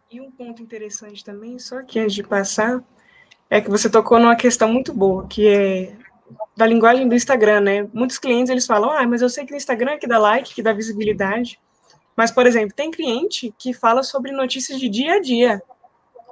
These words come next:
E o negócio dele é passar, falar, comunicar I C M S, é lei e tudo. E, assim, às vezes, o Instagram não é o correto, né? Às vezes o LinkedIn não é o correto, às vezes um Twitter é o correto. Então, isso já é posicionamento.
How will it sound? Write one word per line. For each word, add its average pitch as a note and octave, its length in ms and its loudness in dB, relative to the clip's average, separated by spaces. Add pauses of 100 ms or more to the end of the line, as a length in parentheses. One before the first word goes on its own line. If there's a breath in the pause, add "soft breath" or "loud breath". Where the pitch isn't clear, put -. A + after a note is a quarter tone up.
(160)
E A3 140 -2
o A3+ 40 4
negócio A3+ 340 2
dele A#3+ 180 2
é C#4 40 4
passar, C#4 520 2
falar, F#3+ 340 0
comunicar G#3 540 -4
I A#3+ 100 -2
C A#3+ 160 -6
M A3 240 -2
S, A3+ 560 -2
é F#3+ 200 0
lei G#3 520 2
e G3+ 40 -8
tudo. A3+ 300 -6 (460 loud breath)
E, C#4 40 0
assim, C#4 440 0
às C4 220 0
vezes, B3 920 4 (520)
o B3+ 100 -2
Instagram B3 400 -2
não D#4 100 -4
é E4+ 80 2
o E4 40 -4
correto, A#3 500 -2
né? G3 160 -2
Às G3 100 -4
vezes A3 200 -2
o A#3+ 140 -2
LinkedIn A#3 460 -2
não B3 80 0
é A3 60 0
o G3+ 40 -4
correto, G#3 380 -6
às G3 100 -6
vezes G#3+ 220 2
um B3 140 2
Twitter A3+ 600 0
é A3+ 60 0
o F3+ 60 -6
correto. G3 460 -6
Então, A#3 240 0
isso B3 180 -2
já A#3+ 140 4
é D#4+ 60 2
posicionamento. A#3 800 -2